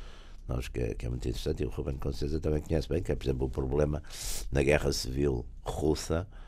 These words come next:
os brancos tomam várias cidades e depois, como não são capazes de as, de as aguentar, quando depois os vermelhos tomam, retomam as cidades, eh,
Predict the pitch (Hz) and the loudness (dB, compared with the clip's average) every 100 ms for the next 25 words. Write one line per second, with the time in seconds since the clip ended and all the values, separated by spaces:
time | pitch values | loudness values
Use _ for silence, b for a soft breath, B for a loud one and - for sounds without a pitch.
0 | b b 76 73 82 90 90 - - 85 | b b 2 6 8 8 6 0 4 6
1 | 82 80 71 71 104 104 82 73 - - | 6 4 2 8 10 10 8 4 2 0
2 | 71 76 82 - - - 90 - - 85 | 2 2 2 0 -6 -4 -4 -4 4 4
3 | 82 - 85 78 82 76 85 82 - 80 | 4 0 0 2 2 2 2 2 2 2
4 | 71 62 62 67 64 - b b - 73 | 2 0 0 0 0 -4 b b 0 4
5 | 71 80 73 78 67 73 82 - b b | 6 6 6 4 4 2 2 -2 b b
6 | b b - - 85 85 - 60 - 85 | b b -10 6 6 6 2 -6 4 6
7 | 73 62 64 64 78 82 85 78 78 - | 6 2 -4 2 6 8 8 6 2 4
8 | 95 82 73 73 65 65 82 80 78 73 | 6 6 6 0 -2 2 2 4 2 2
9 | - 80 73 78 - - b b b b | 0 0 2 2 -2 -8 b b b b
10 | - 67 73 82 - - | 0 4 6 4 2 -2